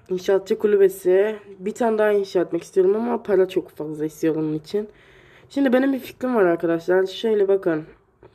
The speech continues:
Mesela şu iksir deposu seviye bir. Mesela bunu en köşeye koyalım.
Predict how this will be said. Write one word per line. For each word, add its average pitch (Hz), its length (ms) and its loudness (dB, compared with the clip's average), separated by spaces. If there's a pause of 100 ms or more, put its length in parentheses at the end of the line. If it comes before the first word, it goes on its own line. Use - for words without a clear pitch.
Mesela 220 460 -2
şu 208 200 -8
iksir 220 440 -4
deposu 165 360 -4
seviye 190 500 4
bir. 170 100 -6 (640)
Mesela 233 380 -2
bunu 220 140 0 (140)
en 254 180 0
köşeye 220 380 2
koyalım. 190 580 4